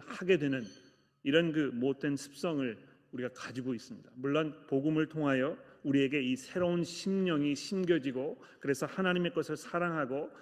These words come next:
또 그렇게 하지 못했을 때 우리 가운데 어떤 그 깊은 슬픔과 또, 어, 이 죄책감과, 아, 이런 그 아주 민감한 양심적인 변화가 일어나는 것이 사실입니다만, 동시에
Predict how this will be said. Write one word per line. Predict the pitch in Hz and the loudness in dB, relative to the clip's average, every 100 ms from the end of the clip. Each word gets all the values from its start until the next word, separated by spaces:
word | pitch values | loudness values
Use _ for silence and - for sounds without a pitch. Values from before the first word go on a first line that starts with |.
| - - | -20 2
또 | 156 156 - 156 151 165 | 6 6 4 0 0 -4
그렇게 | - 143 170 | -2 -2 2
하지 | 151 | 2
못했을 | 143 131 160 - 147 | 2 2 0 -2 -4
때 | 160 | -2
우리 | 147 143 | 0 0
가운데 | 156 151 131 131 160 - - - | 0 -2 0 0 0 -2 -20 -14
어떤 | 131 160 143 | -4 -2 0
그 | 143 143 | -2 -6
깊은 | - - - 175 160 151 - - _ - | -18 -20 -10 -4 -2 -4 -10 -20 _ -14
슬픔과 | - 180 180 180 165 143 143 151 - - - - | -4 -2 -2 -2 -2 0 0 0 -8 -18 -20 -6
또, | 139 139 135 - | 0 2 2 -2
어, | 135 135 | -8 -6
이 | 131 127 | -4 -6
죄책감과, | - 131 131 165 160 139 131 127 147 - - - | -2 -4 -2 -4 -2 -2 -2 -2 -4 -10 -18 -8
아, | 143 | -2
이런 | 143 160 151 | 2 2 2
그 | 147 - | -2 -6
아주 | - - 196 | -10 -6 -2
민감한 | 147 139 160 165 156 147 120 123 | 0 2 2 2 2 0 -2 -2
양심적인 | 135 156 185 180 160 170 | -2 -2 -2 -2 -2 -2
변화가 | 147 143 156 139 143 - - - | 0 0 2 0 -2 -4 -20 -12
일어나는 | 156 147 170 143 143 | 0 2 4 4 2
것이 | 120 - | -2 -8
사실입니다만, | - 151 180 156 147 131 143 160 98 - - - - - - - | -6 -6 -4 -4 -2 -2 -4 -6 -10 -16 -20 -20 -20 -20 -20 -4
동시에 | 196 226 - 143 107 | 0 0 0 -2 -4